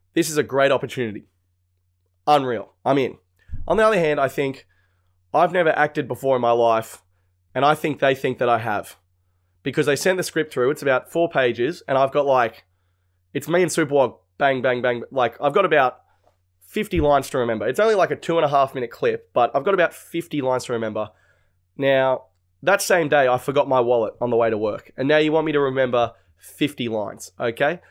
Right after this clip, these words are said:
We're in a bit of trouble, there's no doubt, but I always think it's better to just go for something, even if you don't really know what you're doing.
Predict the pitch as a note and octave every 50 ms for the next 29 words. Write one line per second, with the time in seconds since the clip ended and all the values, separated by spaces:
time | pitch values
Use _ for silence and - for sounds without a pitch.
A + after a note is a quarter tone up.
0 | _ _ _ _ _ A#2 B2+ C#3+ F#3 A3+ A#3+ G#3+ F3+ - - - A2+ F#2+ F2+ B2+
1 | E3 - _ _ _ _ _ - - - _ B2+ C3 C3 E3 E3+ D#3+ A2+ A#2 A2
2 | A#2+ D#3+ - - G#2+ G2 C#3+ D3 D3 - - _ _ _ _ _ _ _ _ _
3 | _ _ - C#3 C#3+ D3 F3+ G#3 A3 G#3+ G#3+ - F#3+ F#3 F3+ - - - D#3 D#3+
4 | D#3 - D3+ B2+ D3 C3+ - - _ _ _ _ _ _ _ _ _ _ _ _
5 | _ _ _ _ - _ - D3+ D#3 E3+ F#3 - - D#3+ - - D3 B2+ A2 -
6 | - A#2 A#2+ D#3 - _ _ _ _ _ _ _ _ _ _ _ _ _ _ _
7 | _ _ - D#3+ D#3+ D#3 E3+ D3+ C#3+ C#3+ D3 D#3 D3 D3 D3+ C#3+ C#3+ C#3 C#3 C3+
8 | C3 B2+ C3 B2 A#2+ A2+ A2 B2+ A#2+ A2 - -